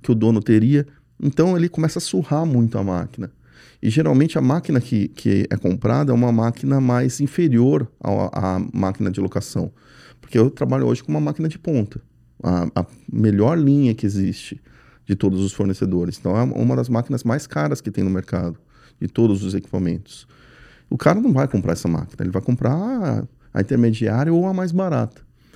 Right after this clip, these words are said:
E aí passou uma semana, duas semanas, quebrou aquele equipamento,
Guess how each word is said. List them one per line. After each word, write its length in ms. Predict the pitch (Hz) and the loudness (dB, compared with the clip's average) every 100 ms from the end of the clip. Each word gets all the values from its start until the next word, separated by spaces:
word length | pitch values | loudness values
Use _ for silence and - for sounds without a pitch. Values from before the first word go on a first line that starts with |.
| _ _ _ _ _ _ | _ _ _ _ _ _
E 60 | - | -4
aí 220 | 311 320 _ _ _ | -2 -4 _ _ _
passou 420 | 269 233 - 208 | -2 -2 2 4
uma 160 | 196 190 | 4 2
semana, 480 | - 185 170 151 143 | 0 0 2 2 2
duas 240 | 135 143 | 2 0
semanas, 540 | - 135 123 123 110 - | 0 2 4 4 0 -2
quebrou 400 | - 123 127 170 | 0 2 4 2
aquele 200 | 143 117 | 0 -2
equipamento, 720 | - 104 98 151 180 - | -2 -2 0 0 -4 -10